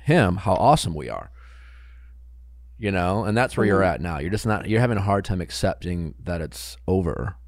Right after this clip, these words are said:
Speaker 1: right? Because
Speaker 2: Mm-hmm.
Speaker 1: your ego is just like, "There must be some sort of misunderstanding 'cause it's not possible for him not to wanna date us. Like, how does he not see all the great things we see? Like,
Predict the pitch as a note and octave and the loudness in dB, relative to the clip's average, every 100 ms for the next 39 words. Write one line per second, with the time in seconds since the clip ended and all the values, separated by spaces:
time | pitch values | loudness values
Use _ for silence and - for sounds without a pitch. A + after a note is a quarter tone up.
0 | - E2+ F2 F#2+ - - F#2+ G2+ F#2+ G#3+ | -10 -4 0 0 -2 -6 -4 0 2 2
1 | - G#2 A2 A2+ G2+ G2+ G2 G2+ A2 A2+ | 2 2 2 2 2 2 0 2 2 4
2 | B2+ - B2 - G#2+ G#2 A#2 G2+ F2+ F#2 | 2 2 -4 -2 -4 -4 -4 -4 -4 -6
3 | - F2 E2 D#2 D#2+ D#2 B1+ A#1 - A2 | -6 -8 -8 -8 -8 -8 -8 -12 -6 -4
4 | G2+ G#2 - A2 G#2+ - G#2 F#2 - F2 | -2 -4 -2 -2 -2 -2 0 0 0 -8
5 | D#2+ - F2 F#2 F2 E2+ - E2+ E2+ D#2 | -8 -8 -6 -4 -4 -4 -6 -6 -6 -8
6 | C2+ D2 C#2+ G#1+ - - - D#2 - - | -10 -10 -8 -10 -12 -14 -12 -12 -14 -20
7 | - - A2 A#2 A2 G#2+ G#2 G2 - E3+ | -16 2 4 6 4 4 4 0 0 2
8 | B2 F#2+ F2+ G2+ - G#2 G2 G2+ D#3+ - | 4 4 4 2 2 0 0 2 2 0
9 | G3+ E3+ F2 F2 - | -2 -2 0 -2 -4